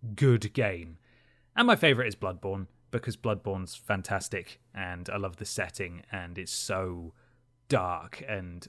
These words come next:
horrible and oppressive, and I think the combat is, is such a fun twist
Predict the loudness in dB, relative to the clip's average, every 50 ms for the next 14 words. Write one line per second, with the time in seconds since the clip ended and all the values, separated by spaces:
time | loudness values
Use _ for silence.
0 | -18 -20 -18 -14 -6 -2 -2 0 0 0 -2 -4 -6 -6 -8 -8 -8 -10 -12 -10
1 | -8 -8 -8 -8 -10 -12 -8 -2 0 0 0 -2 -4 -6 -8 -8 -8 -10 -12 -10
2 | -6 -6 -6 -6 -6 -8 -12 -12 -12 -14 -16 _ -14 -10 -6 -6 -6 -6 -8 -12
3 | -12 -12 -8 -4 -2 -2 -2 0 -2 -2 -2 -2 -4 -4 -6 -8 -10 -12 -20 -20
4 | _ -20 _ _ _ _ _ _ _ _ _ -4 -2 0 0 0 2 2 0 0
5 | 0 -4 -4 -4 0 2 2 4 2 2 -2 -4 -2 -2 -2 -2 -2 -2 -4 -4
6 | -4 -6 -10